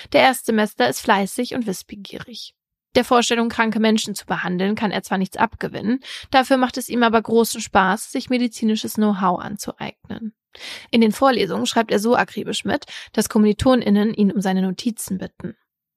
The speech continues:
Am liebsten lernt er in dieser Zeit mit seinem besten Freund Fabrice und Amelie, mit der er kurz nach Beginn des Studiums zusammengekommen ist. Doch als Amelie sich kurz vor Ende des vierten Semesters von Adam trennt, um sich voll und ganz auf die Uni zu konzentrieren,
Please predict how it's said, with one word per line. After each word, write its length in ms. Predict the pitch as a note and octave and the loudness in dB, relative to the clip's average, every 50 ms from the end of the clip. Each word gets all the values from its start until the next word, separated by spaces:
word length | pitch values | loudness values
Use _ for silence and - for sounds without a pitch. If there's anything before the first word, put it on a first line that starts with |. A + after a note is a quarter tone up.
| _ _ _ | _ _ _
Am 160 | B3+ C4 C#4+ | 0 4 4
liebsten 440 | D#4 D4 - - - - G#3+ G#3 A3 | 2 2 0 -6 -8 -6 -4 -2 0
lernt 180 | G#3 G#3 G3+ | 0 0 0
er 60 | A3+ G#3 | 0 -2
in 100 | G#3 G#3+ | -2 -2
dieser 300 | A#3 A#3+ B3 A#3 A3+ - | -4 0 0 0 0 2
Zeit 360 | - C4 A#3 B3+ C4+ - - | 0 2 2 2 0 -2 -2
mit 140 | B3 A#3+ A3 | -2 2 4
seinem 240 | B3+ A#3 A#3 A#3 | 4 4 4 4
besten 320 | A3 A3 G#3+ - - A#3+ G#3+ | 4 2 2 2 -2 -4 0
Freund 220 | - A#3 A3+ G#3+ | 2 2 2 4
Fabrice 440 | - A3+ A3 - A3 G#3+ A3 A3 - | 2 0 2 2 2 0 0 0 -2
und 320 | - A#3+ A#3+ A#3+ - - - | -2 0 0 0 0 -2 0
Amelie, 400 | A#3+ A#3 A#3+ A#3 G#3 F#3+ A3+ C4+ - _ - - - - - _ | 2 2 4 4 2 0 0 -4 -10 _ -20 -20 -20 -20 -10 _
mit 100 | - G3 | 0 2
der 80 | A3 G3 | 4 4
er 80 | D#3 | 4
kurz 300 | F#3+ - - A3 G3+ - | 2 2 2 2 2 2
nach 160 | - G#3+ G3 - | 0 0 0 2
Beginn 280 | - G3 - G#3 G3+ | 0 2 4 4 4
des 140 | G3+ F#3+ - | 2 0 -4
Studiums 460 | - - A3+ G#3 G3+ F#3+ G3 G#3 - | -6 -4 -2 0 0 0 0 -2 -2
zusammengekommen 800 | - B3+ A3 A#3 - - D#3+ - - - - - G#3 G3+ - - - - | -4 -2 0 0 0 0 -2 -6 -6 -10 -10 -10 -8 -8 -10 -12 -12 -14
ist. 240 | G#3+ - - - - _ _ _ _ _ - - - - - - - - | -14 -14 -16 -20 -20 _ _ _ _ _ -20 -18 -16 -16 -16 -16 -2 0
Doch 120 | C#4 B3+ | 2 4
als 180 | B3 B3 B3+ - | 4 4 4 4
Amelie 340 | A#3 B3 B3+ B3+ C4 C4+ B3 | 4 4 4 4 4 4 2
sich 160 | B3 A#3 - | 0 -4 0
kurz 220 | - B3+ A#3 - | 2 2 2 2
vor 120 | - A#3+ - | 2 0 2
Ende 220 | A3 A3 G#3+ G3+ | 4 4 4 2
des 240 | F3+ G3 G#3 G3+ - | 2 -2 -4 -4 -6
vierten 320 | - B3 A3+ - - G#3 | -6 -8 -6 -2 -2 0
Semesters 480 | F#3+ G#3 G3 G3 G#3 G3+ - - F#3 - | 0 2 0 0 -2 -2 -2 -4 -6 -4
von 160 | - G3+ G3+ | -4 -6 -6
Adam 320 | - - G3 - G3+ G3 | -4 -6 -6 -6 -6 -8
trennt, 500 | G3+ - - B3 A#3 A3 C4+ E4 - - - _ | -8 -4 -2 0 0 0 -2 -6 -10 -12 -6 _
um 140 | A3+ G3+ | 2 2
sich 160 | F3+ F#3+ - - | 2 2 0 2
voll 160 | A3+ G#3 F3+ | 4 4 4
und 120 | E3+ F#3+ | 2 0
ganz 200 | - E3+ F3+ F3 | -2 -4 -4 -4
auf 100 | F3+ F3+ | -8 -8
die 100 | - F#3 | -6 0
Uni 220 | G3 C4 C4+ C4 A3+ | 2 4 4 4 4
zu 140 | - - | 2 -2
konzentrieren, 640 | F#3+ - G#3 G3 G3 - G3+ G3+ - A3 G#3+ A3+ A#3+ | 0 2 2 2 2 0 -2 -2 2 2 2 2 0